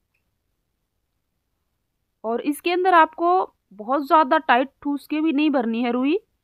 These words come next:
और न ही आपको, अ, ज़्यादा सॉफ्ट रखनी है, ठीक ठाक भरनी है। ये देखिए, पूरी भर दी है। अब हम इसको यहाँ से देखिए मशीन से फिर से लॉक कर देंगे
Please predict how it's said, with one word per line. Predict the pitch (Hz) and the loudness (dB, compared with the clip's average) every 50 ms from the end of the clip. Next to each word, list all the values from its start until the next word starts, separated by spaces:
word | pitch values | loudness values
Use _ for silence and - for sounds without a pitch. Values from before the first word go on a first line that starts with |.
| _ _ _ _ _ _ _ _ - | _ _ _ _ _ _ _ _ -4
और | 226 240 247 254 | -2 0 0 0
न | 247 226 196 175 | -2 -2 -4 -2
ही | 214 262 320 359 | 0 0 2 2
आपको, | 359 277 254 233 - - 277 294 302 311 | 4 2 2 2 0 -4 -2 0 0 2
अ, | 311 - - 233 233 233 220 | 0 0 0 0 0 0 -2
ज़्यादा | 196 180 226 202 208 208 240 262 | -4 0 2 2 2 4 2 0
सॉफ्ट | - - 233 220 226 - 214 | 0 0 -2 -2 -2 -4 -6
रखनी | 220 214 - 220 220 226 | -8 -6 -4 -4 -4 -2
है, | 233 247 294 | -2 -2 -4
ठीक | 294 - 247 202 _ - | -4 -6 -10 -10 _ -6
ठाक | 220 202 202 | -6 -6 -6
भरनी | 190 214 196 180 196 190 185 196 | -4 -6 -6 -6 -4 -6 -6 -4
है। | 226 262 254 | -4 -4 -4
ये | 214 | -4
देखिए, | 175 185 180 170 220 220 | -4 -4 -6 -6 -8 -10
पूरी | - 196 190 202 185 | -8 -8 -10 -10 -8
भर | 170 180 165 170 | -6 -4 -4 -4
दी | 160 165 208 240 | -6 -6 -4 -4
है। | 269 | -4
अब | - - 196 185 | -4 -4 -6 -6
हम | 202 196 190 190 | -6 -6 -8 -8
इसको | 190 - - 208 | -10 -10 -10 -8
यहाँ | 196 185 175 175 | -8 -6 -8 -8
से | 180 - 214 | -8 -10 -10
देखिए | 202 208 - 285 | -10 -8 -8 -8
मशीन | 254 208 170 - 190 185 170 | -8 -8 -8 -8 -10 -12 -10
से | - 185 | -12 -14
फिर | 175 - 196 190 | -14 -14 -16 -14
से | - 247 | -10 -8
लॉक | 233 226 233 226 - | -6 -6 -6 -6 -8
कर | 226 226 | -10 -10
देंगे | 208 233 233 240 285 359 | -8 -8 -6 -6 -6 -8